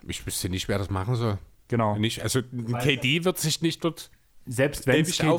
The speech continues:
Speaker 1: aufreiben.
Speaker 2: selbst wenn's K D macht, wir wissen alle, wie dünn K D seine
Speaker 1: Ja.
Speaker 2: Beine sind. Wir wissen, was für ein Tier Gianni ist. Gianni musst du im Ko-, Truppenkonstrukt aufhalten.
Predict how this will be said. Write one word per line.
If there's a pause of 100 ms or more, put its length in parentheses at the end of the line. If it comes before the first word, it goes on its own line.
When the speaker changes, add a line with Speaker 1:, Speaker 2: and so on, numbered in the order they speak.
(100)
Speaker 1:
aufreiben. (100)
Speaker 2:
selbst
wenn's
K
D
macht,
wir
wissen
alle,
wie
dünn
K
D
seine
Speaker 1:
Ja.
Speaker 2:
Beine
sind.
Wir
wissen,
was
für
ein
Tier (560)
Gianni
ist.
Gianni
musst
du
im
Ko-,
Truppenkonstrukt
aufhalten.